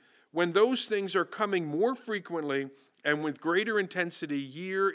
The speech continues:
after year after year? How does the follower of Christ respond to these things, which cause great fear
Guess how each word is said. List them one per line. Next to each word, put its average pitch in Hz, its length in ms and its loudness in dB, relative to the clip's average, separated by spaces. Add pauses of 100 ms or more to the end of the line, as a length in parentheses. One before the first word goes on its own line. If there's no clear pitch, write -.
after 151 200 -4
year 147 440 0
after 139 220 -4
year? 127 380 -4 (440)
How 190 220 6
does 247 200 0
the 220 100 4
follower 185 500 4
of 147 180 -2
Christ - 400 -2
respond 175 560 -2
to 156 80 -2
these 127 300 -6
things, 117 460 -8 (360)
which 165 200 -4
cause 185 280 0
great 196 280 2
fear 202 480 -4